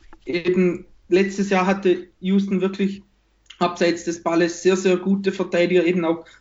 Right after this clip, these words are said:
erfahrene Verteidiger, die das dann gemacht haben, ohne dass es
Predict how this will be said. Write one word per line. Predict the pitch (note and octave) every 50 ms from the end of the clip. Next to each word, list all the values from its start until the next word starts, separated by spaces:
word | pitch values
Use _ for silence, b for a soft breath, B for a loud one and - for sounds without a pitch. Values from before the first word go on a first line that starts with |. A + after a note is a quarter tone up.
| B
erfahrene | - E3 - - E3 F3 F#3+ G3+ G3 G3 G3
Verteidiger, | G3 F#3+ E3+ - E3+ F3+ F3+ F3+ F#3 F3+
die | F3 F#3+ F3+
das | F#3 F3+ -
dann | E3+ E3+ F3
gemacht | F3 F3 D#3 D3 D#3+ F3+ - -
haben, | F#3+ F3 E3+ D#3+
ohne | C#3 E3 F3 F#3+ G3 F#3
dass | F3+ F3+ F3+ -
es | F3 E3 - - _